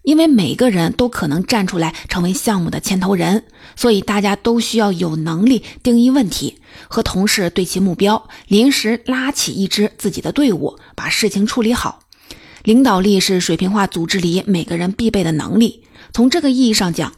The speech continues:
成为一个合格的水平化工作者，就是一个养成领导力的过程。今天的这本《水平领导力》就提供了一套系统的建议，帮助你掌握水平化的工作方法，提升领导力。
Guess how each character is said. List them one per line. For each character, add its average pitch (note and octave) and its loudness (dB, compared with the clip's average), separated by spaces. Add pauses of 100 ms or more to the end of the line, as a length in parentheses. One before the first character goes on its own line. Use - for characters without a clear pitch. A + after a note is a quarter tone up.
(180)
成 B3 0
为 C#4+ 2
一 B3 0
个 A#3+ -2
合 A3+ -2
格 G#3 0
的 A3+ -2
水 - -6
平 F3 -6
化 G#3+ -4
工 C4 2
作 B3+ 0
者， - -4 (240)
就 A3 0
是 F#3+ -4
一 F#3 -4
个 G#3 -4
养 D#3+ -2
成 G3+ -4
领 F#3 0
导 F3+ -4
力 F3 -4
的 G3 -4
过 A3+ -2
程。 - -6 (800)
今 C#4 4
天 D4 6
的 A#3+ 4
这 G#3+ 2
本 F3+ -2
《水 E3 0
平 A#3 2
领 A#3 4
导 - -2
力》 A3 0 (160)
就 F#3+ 0
提 G3+ -2
供 G#3+ 4
了 G#3+ 2
一 G3 -4
套 F#3 -2
系 - -4
统 G#3+ -10
的 E3+ -4
建 A3 2
议， E3 -6 (340)
帮 A3+ 4
助 A3 2
你 G3+ 4
掌 D#3 -4
握 E3 0
水 E3 -4
平 F3 -4
化 G3 -2
的 E3+ -2
工 G#3 0
作 G3+ 0
方 A#3 0
法， D3 -6 (160)
提 F3 -4
升 G3 2
领 F#3 2
导 G3+ 0
力。 - -2